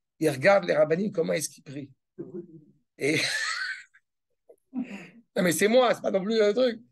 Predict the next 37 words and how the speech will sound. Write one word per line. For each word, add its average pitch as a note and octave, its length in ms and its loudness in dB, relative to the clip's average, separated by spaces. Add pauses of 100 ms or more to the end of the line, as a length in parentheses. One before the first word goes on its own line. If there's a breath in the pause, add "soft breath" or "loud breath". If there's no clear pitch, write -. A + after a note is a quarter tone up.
(220)
Et C#3 60 -8
je, C3 100 -10
il C#3+ 260 -4
faut D3 120 -12
que B2+ 40 -12
je - 60 -12
fasse C#3 160 -8
gaffe E3 240 2
maintenant. - 380 -4
<laughs> - 60 -4 (2250 loud breath)
Voilà, G#3 400 2
voilà. A3+ 480 2
Et B2+ 200 -8
on A#2+ 120 -2
bouge, D3+ 340 4
on C#3 80 2
bouge B2+ 300 -4
pas, F#3+ 280 4
on D3 160 2
truc, F3 380 0
on D3+ 140 0
fait D3+ 80 -12
une G#3+ 180 -8 (260 soft breath)
haine, C3+ 300 2
parce - 140 -10
que, - 60 -20 (200)
bah, B2 140 4
au - 20 4
reste, G3 180 4
c'est-à-dire F4+ 220 2
que B2+ 60 -12
pour D#3+ 200 2
eux, D#3+ 40 2
c'est, C#3+ 260 0
c'est C#3+ 80 -2
aussi D3 240 6
un... C3+ 260 6